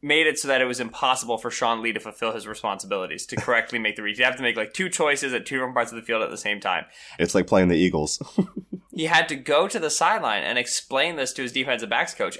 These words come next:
Speaker 1: after they gave up the score, by the way, which is what's
Speaker 2: Yeah.
Speaker 1: also funny, is that, like, they ran this play with ineffectual coverage.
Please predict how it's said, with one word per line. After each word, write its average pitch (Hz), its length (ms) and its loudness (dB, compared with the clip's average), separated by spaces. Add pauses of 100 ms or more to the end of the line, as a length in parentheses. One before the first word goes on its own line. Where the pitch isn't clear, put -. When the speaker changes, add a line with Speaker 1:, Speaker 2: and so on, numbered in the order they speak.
Speaker 1:
after 294 320 2
they 190 140 0
gave 156 300 0
up 131 280 4
the 117 80 -2
score, 139 320 2
by 107 140 2
the 101 100 2
way, 104 160 2
which 110 220 -8
is 117 100 -12
what's 123 220 2
Speaker 2:
Yeah. 127 60 2
Speaker 1:
also 123 220 0
funny, 98 260 -2
is 101 100 -6
that, 117 60 0
like, 113 180 2
they 120 100 4
ran 123 340 4
this 107 160 -2
play 104 460 2 (240)
with 120 220 -2
ineffectual 117 500 0
coverage. 95 500 -2